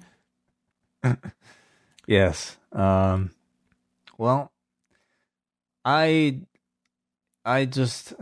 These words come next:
I'm open to, like, a visual change for Randy Orton's character. You know, he's had the same look for such a long time, but, like, I didn't expect him to kind of be reincarnated as sort of like a Phantom of the Opera, you know, here, um, delivering this, like,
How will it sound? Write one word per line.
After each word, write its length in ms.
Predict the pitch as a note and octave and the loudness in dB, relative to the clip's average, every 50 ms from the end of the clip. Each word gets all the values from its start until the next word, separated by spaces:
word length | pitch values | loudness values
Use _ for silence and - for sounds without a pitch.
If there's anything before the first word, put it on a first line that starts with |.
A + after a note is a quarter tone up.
| D#3+ - _ _ _ | -12 -12 _ _ _
I'm 180 | - D#3 G#3+ A#3 | 0 2 2 2
open 340 | - C3 C#3+ D3+ - E3+ E3 | 2 2 2 2 4 2 2
to, 140 | - - B2+ | 4 4 4
like, 180 | A2+ A2 A2 - | 4 2 2 0
a 40 | |
visual 400 | G2+ F#2 F#2+ G2+ G2 A2 A2+ A2 | -2 -2 -2 -2 0 0 0 0
change 360 | G#2 - - A2 G2 G2+ G#2 - | 0 -2 -2 -2 0 0 0 0
for 120 | - G2+ | 0 0
Randy 260 | F#2+ F#2+ G2 G2+ G2+ | 2 2 2 2 2
Orton's 280 | G2 F#2+ G2+ G2 F2+ - | 0 0 0 -2 -2 -2
character. 600 | - G#2 F2+ F#2 G2 - - A#2 A#2 A#2+ A#2 - _ _ - | -2 -2 -2 -2 -2 -2 0 0 0 0 -2 -6 _ _ -4
You 100 | A2+ G#2+ | -2 0
know, 80 | G#2+ | 2
he's 160 | G#2+ G#2+ F#2+ | 2 2 2
had 140 | A2+ G#2+ F#2+ | 2 0 0
the 100 | - G2+ | 0 -2
same 280 | - - A2+ A2+ A2 G#2+ | 0 2 2 2 4 2
look 140 | A2 G#2+ - | 2 0 -2
for 100 | A2 G2 | -4 -4
such 180 | - G#2+ F#2+ | -4 -4 -2
a 60 | G#2 | -2
long 220 | F#2+ F#2+ F#2 G#2 G2+ | -2 -2 -2 -2 -2
time, 380 | G2 F#2 F2+ F#2+ A2+ C3 C3 - _ _ _ _ _ _ _ _ _ - | -4 -4 -4 -2 -4 -4 -6 -8 _ _ _ _ _ _ _ _ _ -2
but, 160 | - - - | 0 0 4
like, 420 | A#2 A#2+ A2+ A2+ G#2+ - - - _ _ _ _ _ - - - - | 4 4 4 4 2 -2 -8 -20 _ _ _ _ _ -20 -20 -6 0
I 100 | A2 A#2+ | 2 2
didn't 260 | B2 A#2+ C3 C3 D3 | 4 4 4 4 6
expect 340 | D3 C3 - - - A2+ - | 4 2 2 0 -4 -2 0
him 420 | - A2+ G#2+ G#2+ G#2 G2 F#2+ A#2 - _ - | 2 2 2 2 0 -2 -4 -6 -10 _ -6
to 100 | - G2 | -6 -2
kind 160 | - A2 G#2+ | 0 0 0
of 60 | G2 | 0
be 140 | G2 G2+ F#2+ | 0 0 -2
reincarnated 840 | F#2 F#2 F#2 F#2+ - - F#2+ F#2 G2 G2 G2 F#2+ F#2 F#2 G2 - _ _ - F#2 F#2 E2+ G2 F2 F2 | -2 -2 -4 -4 -4 -4 -4 -2 -2 -2 -2 -2 -4 -6 -8 -12 _ _ -10 -8 -6 -6 -6 -6 -6
as 120 | F2 D#2+ | -6 -6
sort 180 | - G2 F#2 F2+ | -4 -4 -4 -4
of 60 | F#2 | -2
like 140 | F2+ F2+ - | -4 -4 -4
a 180 | F2 E2+ E2 - - - - _ _ _ _ | -6 -8 -10 -14 -20 -20 -20 _ _ _ _
Phantom 440 | - - - A2+ G2+ F#2+ G2 G#2+ G2+ | -8 -2 2 2 4 4 4 4 4
of 100 | F#2+ F2 | 4 2
the 120 | G2+ F#2 | 0 -2
Opera, 560 | F2 E2 F2 G2 - - G2 E2+ D#2+ D2+ - - _ _ _ _ _ _ - | -2 0 -2 -2 0 0 -2 -2 -2 -4 -8 -12 _ _ _ _ _ _ -14
you 100 | - F2+ | -12 -10
know, 300 | F2 E2+ F2 F#2 F#2+ F#2 - _ | -8 -6 -6 -6 -8 -8 -12 _
here, 380 | - F#2+ F2+ F2 E2+ D#2 - - _ _ _ _ - | -8 -6 -6 -6 -6 -8 -12 -18 _ _ _ _ -14
um, 500 | - - F2+ F2+ F2+ F2 F2 F2 F#2 F#2+ - | -8 -4 -2 -2 -2 -4 -4 -6 -8 -8 -4
delivering 420 | - G2 G2 G2+ G#2 A2 G#2 G2+ | -2 2 2 4 6 6 6 6
this, 180 | G2 F#2 - - | 4 2 0 0
like, 340 | F#2 F2 F2 - - - | -2 -2 -2 -4 -8 -14